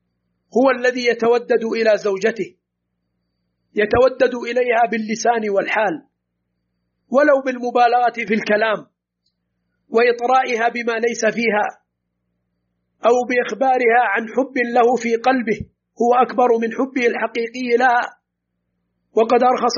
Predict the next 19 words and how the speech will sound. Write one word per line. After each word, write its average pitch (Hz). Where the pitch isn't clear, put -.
النبي 233
صلى 220
الله 220
عليه 220
وسلم 214
في 180
الكذب 214
في 220
حديث 233
الرجل 233
امرأته 233
وحديث 196
المرأة 196
زوجها. 170
فلا 269
بأس 254
أيها 240
الإخوة 226
الأكارم 214